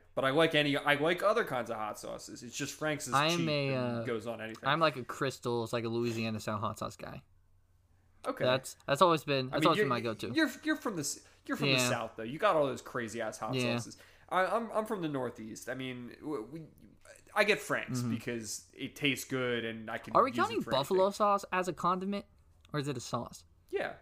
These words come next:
Speaker 2: If
Speaker 1: Yeah, buffalo sauce I would say is a hot
Speaker 2: if,
Speaker 1: sauce.
Speaker 2: if so, then I would say ho-, like, buffalo sauce and hot sauce are probably, like, the best condiments, like, one hundred percent. 'Cause I,
Speaker 1: Oh,
Speaker 2: I thought
Speaker 1: definitely,
Speaker 2: we,
Speaker 1: yeah.
Speaker 2: I thought we were counting them as sauces. You know, they have sauce
Speaker 1: Oh,
Speaker 2: in the
Speaker 1: it,
Speaker 2: name.
Speaker 1: it changes. I mean, I mean, buffalo,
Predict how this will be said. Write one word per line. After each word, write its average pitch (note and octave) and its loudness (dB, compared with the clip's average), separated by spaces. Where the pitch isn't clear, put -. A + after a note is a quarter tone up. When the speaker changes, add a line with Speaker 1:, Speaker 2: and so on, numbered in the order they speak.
Speaker 2:
If - 8
Speaker 1:
Yeah, D3+ 2
buffalo D4 4
sauce E3+ 0
I D#3 0
would C#3+ -2
say D3 2
is B2 -2
a B2 0
hot A2 -4
Speaker 2:
if, G3 4
Speaker 1:
sauce. - -10
Speaker 2:
if G3 2
so, C#4+ 6
then E3 2
I D#3 8
would D#3 2
say C#3+ 2
ho-, C#3+ 2
like, C3 2
buffalo C#3 4
sauce A#2+ 0
and A#2 -4
hot A#2 0
sauce A2+ -2
are A2+ -6
probably, A2 0
like, G#2 -8
the A2 -6
best A#2+ -6
condiments, - -14
like, A2 -10
one A#2 -8
hundred A#2 -10
percent. - -14
'Cause B2 -4
I, C3+ 4
Speaker 1:
Oh, - -6
Speaker 2:
I - -6
thought - 0
Speaker 1:
definitely, D3 6
Speaker 2:
we, A#2+ -4
Speaker 1:
yeah. C#3+ 6
Speaker 2:
I C#3+ 2
thought A#2+ 2
we A#2+ -4
were A#2 -4
counting A#2+ -2
them A2 -4
as A2 -8
sauces. - -2
You - -14
know, A2+ -10
they - -10
have A#2 -10
sauce A#2 -4
Speaker 1:
Oh, A#2+ 0
Speaker 2:
in A2+ -4
the A#2+ -4
Speaker 1:
it, A2+ -8
Speaker 2:
name. C#3+ 0
Speaker 1:
it C#3+ -4
changes. F#3 -2
I D3 -2
mean, D3+ 0
I C#3+ 0
mean, C#3 -2
buffalo, F3 0